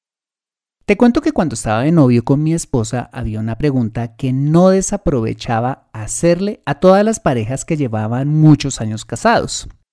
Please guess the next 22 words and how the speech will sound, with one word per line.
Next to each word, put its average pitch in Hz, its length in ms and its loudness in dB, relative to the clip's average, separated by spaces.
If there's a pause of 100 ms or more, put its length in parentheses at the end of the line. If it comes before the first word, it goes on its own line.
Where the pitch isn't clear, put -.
(200)
y 117 200 -10
era 110 180 -10
la 113 100 -10
siguiente. 110 560 -10 (800)
¿Cuál 147 380 2
ha 226 80 4
sido 196 360 0
el 196 80 -2
secreto 117 540 -8
para 151 220 -4
que - 120 -4
ustedes 117 500 -6
hayan 147 260 -4
logrado 131 420 -4
construir 117 800 -4
un 156 300 0
buen 160 300 6
matrimonio 131 680 -4
durante 123 540 -2
todos 294 640 0
estos 190 320 -2
años? 220 400 0